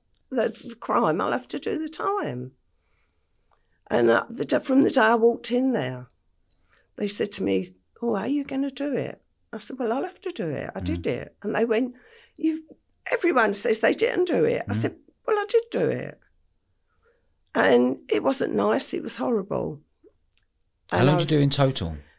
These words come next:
Speaker 1: For that, I did, um, just under four years.
Speaker 2: Yes. And how old were your kids when you went in?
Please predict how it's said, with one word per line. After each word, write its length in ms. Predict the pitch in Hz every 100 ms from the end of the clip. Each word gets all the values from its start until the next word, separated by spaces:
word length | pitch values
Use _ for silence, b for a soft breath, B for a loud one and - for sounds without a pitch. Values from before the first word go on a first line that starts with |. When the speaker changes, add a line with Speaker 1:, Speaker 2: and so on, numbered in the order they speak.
| b - -
Speaker 1:
For 160 | - 254
that, 440 | 254 233 202 208 208
I 160 | 208
did, 540 | 202 202 214 202 202 196 - - - -
um, 360 | 208 208 208 208
just 260 | 214 -
under 200 | 190 202
four 280 | - - 190
years. 760 | 190 185 101 69 69 - 76 78
Speaker 2:
Yes. 280 | 76 - - _ _ _ b b b -
And 140 | 104
how 140 | 131
old 140 | 170 151
were 60 | 147
your 120 | 131 -
kids 220 | 131 110
when 100 | 87 85
you 100 | 80
went 160 | 80
in? 240 | 76 73